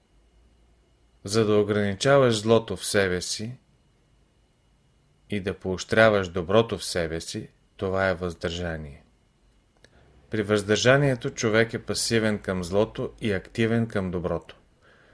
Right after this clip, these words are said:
Човек, който може да бъде активен към злото, у него няма въздържание.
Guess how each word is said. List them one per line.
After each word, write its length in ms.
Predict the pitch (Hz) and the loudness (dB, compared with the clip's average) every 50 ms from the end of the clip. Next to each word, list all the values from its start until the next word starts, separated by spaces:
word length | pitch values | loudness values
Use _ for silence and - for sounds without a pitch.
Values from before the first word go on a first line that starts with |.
| _ _ _ _ _ _ _ _ _ _ _ _ _ _ _ _ _ _ _ _ _ _ _ _ _ | _ _ _ _ _ _ _ _ _ _ _ _ _ _ _ _ _ _ _ _ _ _ _ _ _
Човек, 560 | - - 110 107 113 135 143 143 - - - _ _ | -6 -4 0 2 2 2 2 0 -6 -20 -20 _ _
който 340 | - 113 113 113 113 - | 4 4 4 4 2 -2
може 320 | 104 104 110 110 104 107 101 | -2 2 2 2 2 0 0
да 120 | 98 101 | 0 0
бъде 240 | 92 101 107 101 101 | 2 2 2 2 2
активен 480 | 95 90 - - 120 113 107 104 98 95 | -2 -2 -4 0 0 2 2 2 -2 -4
към 300 | - - 98 92 90 90 | -6 -6 -6 -4 -4 -4
злото, 440 | 92 104 113 117 113 - - 78 78 - _ _ _ _ _ _ _ _ _ _ _ _ _ _ _ _ _ _ _ _ | 0 2 2 2 2 -2 -12 -16 -16 -18 _ _ _ _ _ _ _ _ _ _ _ _ _ _ _ _ _ _ _ _
у 80 | - 95 | -8 -6
него 280 | 92 95 101 101 98 98 | -2 -2 -2 -2 -2 0
няма 300 | 95 98 101 98 98 90 | 0 0 0 0 0 -2
въздържание. 800 | 90 90 82 80 90 85 82 85 87 87 85 82 78 73 73 | -2 -4 -4 -4 -4 -4 -2 -2 -2 -2 -2 -4 -6 -10 -12